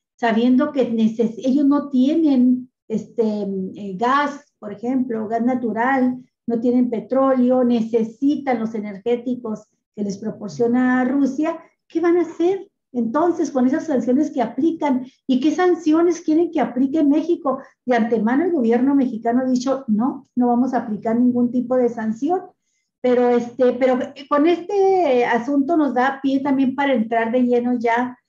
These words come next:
a las repercusiones económic-, político-económicas de esta guerra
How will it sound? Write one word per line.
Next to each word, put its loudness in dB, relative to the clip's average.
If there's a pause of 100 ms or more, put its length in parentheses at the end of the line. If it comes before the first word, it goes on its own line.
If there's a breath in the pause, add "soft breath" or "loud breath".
(220)
a -2
las 2
repercusiones -2
económic-, 0
político-económicas -2
de 0
esta -2
guerra 0